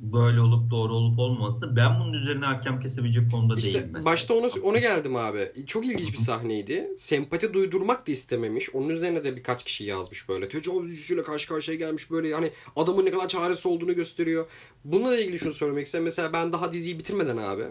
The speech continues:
Speaker 2: böyle hani daha ilk çıktığı zamanlarda biri şey yazmış. "Bu ne ya? Bütün bin-, işte, e, biz yıllardır başımıza musallat olan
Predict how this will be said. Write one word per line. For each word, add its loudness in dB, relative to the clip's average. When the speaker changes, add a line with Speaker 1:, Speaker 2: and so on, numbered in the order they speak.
Speaker 2:
böyle -2
hani -4
daha 2
ilk -6
çıktığı -4
zamanlarda -4
biri -4
şey 0
yazmış. -4
"Bu 0
ne 4
ya? 0
Bütün -2
bin-, -2
işte, 0
e, -2
biz -10
yıllardır 0
başımıza -2
musallat -4
olan -2